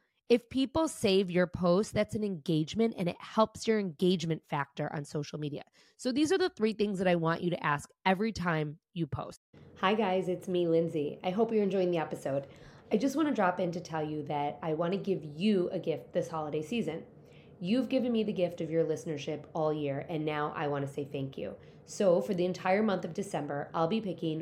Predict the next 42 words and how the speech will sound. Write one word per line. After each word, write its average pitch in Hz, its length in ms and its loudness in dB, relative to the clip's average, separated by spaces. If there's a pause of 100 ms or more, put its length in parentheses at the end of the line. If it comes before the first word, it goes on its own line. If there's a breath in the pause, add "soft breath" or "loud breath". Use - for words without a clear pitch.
(100)
one 156 360 -2
review 196 380 0
from 165 220 -6
Apple 156 260 -4
Podcasts 151 640 -8
per 196 200 0
week 180 380 -2
to - 120 -6
win 151 160 -2
a 147 40 -2
one 147 200 -2
hundred 170 240 -4
dollar 151 360 0
American 151 420 -4
Express 147 440 -6
gift - 240 -4
card 139 320 -6 (300 loud breath)
to 190 100 -8
use 196 460 0 (320)
on 151 200 -6 (280)
any 254 180 4
small 214 320 0
business 170 460 0
that 151 280 -2
you 175 180 0
wanna 196 180 2
support 147 420 -4
this 151 160 -4
holiday 147 340 0
season. 147 480 -4 (520 loud breath)
All 185 140 8
you 208 100 4
have 185 180 2
to 180 80 -6
do 170 240 2
is 165 280 -2
leave 165 280 -2
a 262 60 4
review 180 380 2
on 165 180 0
Apple 147 280 -2
Podcast 143 640 -6